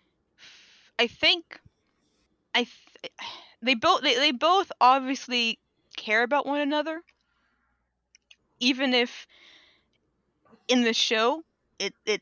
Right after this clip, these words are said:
feels like, you know, they've lost something and it feels like they're on completely different pages. But I think I think it is. I wanna be the optimist. I think, you know, deep down, they both,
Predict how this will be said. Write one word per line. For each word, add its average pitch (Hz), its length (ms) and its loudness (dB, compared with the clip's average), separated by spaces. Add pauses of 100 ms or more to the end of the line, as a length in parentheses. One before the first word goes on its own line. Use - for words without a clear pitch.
feels 220 420 -2
like, 208 360 0
you 220 120 -4
know, 190 380 0
they've 196 280 -2
lost 196 320 4
something 233 560 -2 (200)
and 180 140 -6
it 180 80 -6
feels 214 200 -4
like 208 120 -8
they're 202 140 -2
on 202 160 0
completely - 360 -16
different 208 260 -12
pages. 226 460 -2 (540)
But - 100 -4
I 220 120 2
think 330 580 -4 (440)
I 208 40 -16
think 311 300 -2
it 240 80 0
is. 214 440 -8 (600)
I 220 60 2
wanna 262 200 2
be 269 140 -2
the 254 120 0
optimist. 254 540 0
I 220 100 0
think, 302 420 -2
you 247 100 -4
know, 226 340 -2 (240)
deep 269 280 -2
down, 233 640 2 (320)
they 208 140 -2
both, 233 560 0